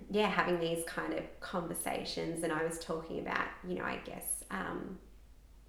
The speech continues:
you know, keeping strong in front of other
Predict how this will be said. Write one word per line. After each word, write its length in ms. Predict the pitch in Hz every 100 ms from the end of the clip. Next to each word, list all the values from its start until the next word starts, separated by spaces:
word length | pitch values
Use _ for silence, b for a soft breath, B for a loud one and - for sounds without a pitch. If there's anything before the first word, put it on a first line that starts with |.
| B B B B B - - -
you 80 | 302
know, 160 | 262 254
keeping 760 | 254 233 233 208 196 190 185 185
strong 800 | - - - 170 170 175 175 175
in 120 | 185
front 200 | 180 175
of 60 | 165
other 180 | 160